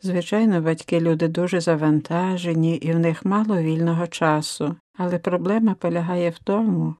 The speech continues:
що крім матері своїх дітей, вони,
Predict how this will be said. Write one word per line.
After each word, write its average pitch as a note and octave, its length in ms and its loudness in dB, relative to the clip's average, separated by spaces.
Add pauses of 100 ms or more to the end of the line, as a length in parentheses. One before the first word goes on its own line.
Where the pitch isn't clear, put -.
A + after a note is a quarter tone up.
(200)
що - 240 -4
крім F3 380 2
матері F#3 500 2
своїх E3 520 0
дітей, D#3+ 680 -2 (160)
вони, F#3 460 2